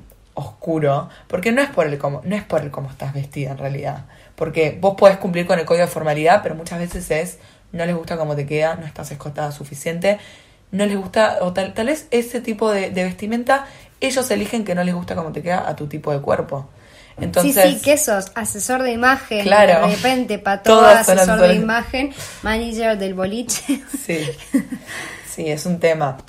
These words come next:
Speaker 1: Y la verdad que, que
Speaker 2: Este, sí, no, es, es un tema frustrante, ¿no? Y también, bueno, esto que decías,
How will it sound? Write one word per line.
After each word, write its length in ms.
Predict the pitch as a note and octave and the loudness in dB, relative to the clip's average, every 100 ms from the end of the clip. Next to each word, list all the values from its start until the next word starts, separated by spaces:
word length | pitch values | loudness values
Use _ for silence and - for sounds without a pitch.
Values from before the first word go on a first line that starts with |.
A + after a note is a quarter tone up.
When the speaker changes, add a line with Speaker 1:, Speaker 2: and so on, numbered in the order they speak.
| - - - | -14 -14 -8
Speaker 1:
Y 60 | F3 | 6
la 120 | F3+ | 10
verdad 240 | F#3 A3 | 10 8
que, 560 | A#3 G#3 F3+ E3+ D#3+ - - | 4 6 8 8 4 0 -6
que 480 | E3 D#3 D3 C#3 - - - - - _ - - _ _ _ _ - - - _ _ _ _ - - _ _ - | -2 0 0 -2 -6 -10 -14 -16 -20 _ -20 -20 _ _ _ _ -20 -20 -20 _ _ _ _ -20 -20 _ _ -8
Speaker 2:
Este, 1040 | G3+ F#3+ G3 F#3+ F#3 F3+ F3+ F3+ F3+ F3+ F3 | -8 -6 -2 0 0 -2 -4 -4 -6 -8 -6
sí, 280 | - A3 | -4 -2
no, 240 | G#3+ G#3+ G#3 | -2 -2 -2
es, 360 | - A3+ A#3 - | -2 -4 -4 -2
es 240 | C4 - | -2 -2
un 100 | C4+ | -4
tema 220 | G#3 G#3 | -4 -6
frustrante, 680 | G3 F#3 - G#3+ G#3 F#3+ F#3+ | -6 -12 -4 -2 0 -2 -4
¿no? 280 | F#3+ F#3+ A3+ - | -4 -2 -4 -4
Y 140 | G#3+ | -6
también, 500 | G#3+ G#3 G#3+ C4+ C4+ | -4 -2 -2 -2 -4
bueno, 260 | - A3 G#3+ | -8 -6 -4
esto 360 | G#3 C4 B3+ - G3+ F#3 | -4 -4 -4 -6 -16 -14
que 100 | F#3+ | -10
decías, 440 | F3+ G#3+ A#3 - | -8 -2 -2 -4